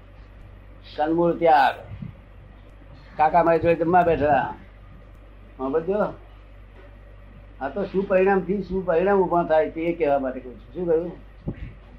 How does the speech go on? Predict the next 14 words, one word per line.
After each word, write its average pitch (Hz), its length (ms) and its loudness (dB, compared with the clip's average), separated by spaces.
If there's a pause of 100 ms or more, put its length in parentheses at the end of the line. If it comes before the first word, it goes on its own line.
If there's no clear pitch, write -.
(360)
કોઈને 160 200 0
ભગવા 156 280 0
જેવું 175 280 -2
છે 185 200 0
જ 175 40 -4
નહીં 156 120 -8
જગતમાં. 131 440 -12
સમજ 147 160 -12
પડી 143 340 -8 (1120)
ને? 165 80 -12
એ 170 80 0
પછી 170 640 0 (1600)
જમતા 165 420 2
જમતા 165 600 0